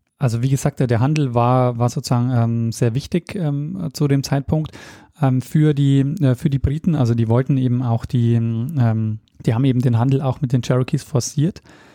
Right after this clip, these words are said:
Allerdings diese britischen Händler, die dort gelebt haben in den Dörfern, die haben sich nicht auch, ähm,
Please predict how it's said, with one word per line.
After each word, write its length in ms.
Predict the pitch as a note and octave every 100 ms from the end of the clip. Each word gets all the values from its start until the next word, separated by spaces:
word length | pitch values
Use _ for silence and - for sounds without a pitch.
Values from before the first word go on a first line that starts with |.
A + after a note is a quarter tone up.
| - - _ _ -
Allerdings 380 | C#3 C#3 E3+ F3
diese 240 | E3 C#3+
britischen 340 | C3 F3+ D#3+ C#3+
Händler, 280 | C#3+ F3+ C3
die 100 | B2
dort 240 | A#2+ -
gelebt 320 | A#2+ A#2+ -
haben 160 | C3+ B2+
in 160 | C#3+
den 160 | D3 C3
Dörfern, 380 | A2+ C3 - C3+
die 100 | A#2+
haben 120 | C3+
sich 200 | - -
nicht 320 | C#3 D3+ G#3
auch, 280 | C#3 C3 -
ähm, 420 | D3+ A#2+ B2 B2